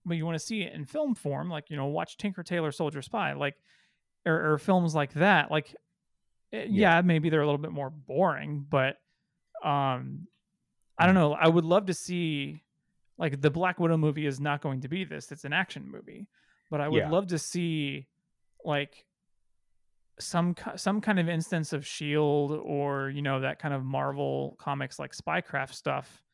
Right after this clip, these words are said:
Speaker 1: in the vein of, like, a, a John le Carre, like, novel. Like, I think that would be really good. <laughs>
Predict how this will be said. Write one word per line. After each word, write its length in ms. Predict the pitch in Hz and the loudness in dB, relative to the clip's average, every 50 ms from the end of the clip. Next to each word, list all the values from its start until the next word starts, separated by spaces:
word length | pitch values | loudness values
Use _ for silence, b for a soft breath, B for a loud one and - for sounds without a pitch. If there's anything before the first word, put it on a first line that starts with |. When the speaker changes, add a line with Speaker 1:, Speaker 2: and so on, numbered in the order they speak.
| _ _ _ _ _ _ _ _ _ _ _ - | _ _ _ _ _ _ _ _ _ _ _ 0
Speaker 1:
in 220 | - 165 170 175 165 | 4 4 6 6 6
the 120 | 151 151 | 4 2
vein 540 | 139 131 143 156 160 165 160 151 139 135 131 | 2 2 4 4 4 4 2 0 0 -2 -4
of, 280 | - - 139 123 143 | -4 -4 -4 -4 -2
like, 380 | 147 135 131 131 - - - _ _ _ _ _ _ _ _ _ _ _ _ _ _ _ - | -2 0 0 0 -2 -6 -20 _ _ _ _ _ _ _ _ _ _ _ _ _ _ _ -8
a, 300 | 143 135 - - - - _ - | -8 -6 -6 -6 -8 -8 _ -4
a 120 | 180 151 | -4 -4
John 440 | 131 127 135 151 147 147 151 156 151 | -2 0 0 2 2 2 0 0 -2
le 100 | 143 131 | -4 -4
Carre, 640 | - - 165 170 170 165 156 143 135 143 143 151 _ _ _ - | -4 0 2 2 2 2 2 0 -4 -8 -10 -14 _ _ _ -8
like, 200 | - 135 127 - | -8 -6 -4 -4
novel. 560 | 135 127 123 131 - - - - - 190 - - | -4 -4 -4 -6 -8 -10 -10 -12 -14 -16 -12 -6
Like, 200 | 170 147 143 - | -6 -6 -4 -2
I 100 | 160 143 | -2 -2
think 200 | - 175 160 139 | 0 0 0 2
that 120 | 180 165 170 | 2 2 4
would 100 | 151 143 | 6 6
be 120 | 175 180 | 6 6
really 380 | 147 - 139 143 151 139 143 139 | 6 4 0 -2 0 0 -2 -4
good. 360 | 135 - 156 147 - - - - | -4 -4 -4 -4 -4 -8 -12 -14
<laughs> 60 | - | -16